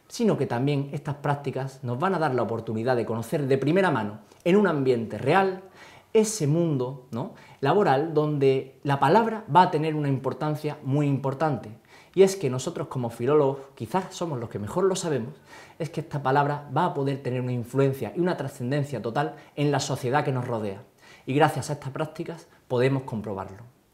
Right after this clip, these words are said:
Así que, si tenéis más dudas, por favor, acudid a las sesiones formativas que tenemos a comienzo de cada curso, donde encontraréis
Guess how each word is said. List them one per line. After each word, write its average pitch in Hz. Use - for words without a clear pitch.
Así 185
que, 214
si 139
tenéis 139
más 170
dudas, 226
por 143
favor, 127
acudid 165
a 165
las 147
sesiones 175
formativas 175
que 123
tenemos 151
a 117
comienzo 135
de 123
cada 135
curso, 196
donde 139
encontraréis 151